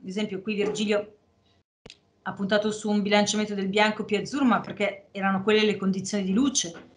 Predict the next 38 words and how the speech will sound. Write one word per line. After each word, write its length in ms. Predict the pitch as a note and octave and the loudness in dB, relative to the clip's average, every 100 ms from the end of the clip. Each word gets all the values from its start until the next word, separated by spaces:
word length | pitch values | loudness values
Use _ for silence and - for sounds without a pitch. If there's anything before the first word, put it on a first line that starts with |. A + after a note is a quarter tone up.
| _ _ _ _ _ | _ _ _ _ _
Voi 400 | F#3 C4+ G#3 - _ | 0 2 2 -4 _
fate 260 | A3 A#3 D#4 | 2 2 2
finta 240 | C4 A#3+ | 2 2
di 120 | G#3+ | 4
essere 600 | G#3 F3+ - F3+ F#3 F#3 - _ _ _ _ | 4 2 -4 -6 -6 -6 -18 _ _ _ _
in 120 | A3 | -2
questo 260 | A3+ A#3+ B3 | -2 -2 2
momento 400 | C4+ B3+ B3 A#3+ | 4 6 6 4
in 80 | C4 | 2
un 400 | G3+ F#3+ F#3 - | 4 2 -2 -6
preciso 400 | - G#3+ A3+ G3+ | -4 0 0 4
orario, 680 | G#3 E3 D#3+ G#3+ - - _ _ | 4 4 2 -2 -4 -8 _ _
alle 180 | F#3+ G3+ | -2 2
ore 180 | B3 A#3 | 4 4
dodici, 640 | G3+ F3 G3+ - G#4 - - _ _ | 4 2 2 0 0 -6 -16 _ _
se 220 | - - F#4+ | -14 0 6
alle 340 | G4+ D4+ - | 6 4 -2
ore 180 | B3 B3+ | 2 4
dodici 380 | B3 G3 F3 F#3 | 4 2 0 -6
scattate 600 | - - G#3 C#4 E4+ E4+ | -2 0 4 4 4 2
così 260 | - A3 G3+ | 0 -2 -2
con 140 | F#3 | -4
questo 220 | F#3 B3 G3+ | -6 -4 -4
azzurrino 580 | F#3+ E4+ F4 B3 B3 | -2 -2 2 2 2
c'è 160 | C#4 F#3+ | 0 -2
qualcosa 380 | F#3+ F#3+ F#3+ F#3+ | -2 -2 -2 -2
che 60 | F#3+ | 0
non 180 | F#3+ | 2
va, 340 | F#3 F#3 - - _ _ _ _ _ _ | 4 4 2 -8 _ _ _ _ _ _
idem 320 | - G#3+ A#3 | -2 4 6
per 140 | A#3 G#3+ | 4 2
questo 300 | A#3+ A#3+ A#3 | -2 -2 -2
che 80 | G#3+ | 0
è 40 | |
un 60 | G3+ | 4
po' 200 | G#3 G#3 | 4 4
più 180 | G#3 F#3+ | -4 2
caldo 580 | C#4 G#3 E3+ E3 D#3 | 4 4 0 -8 -14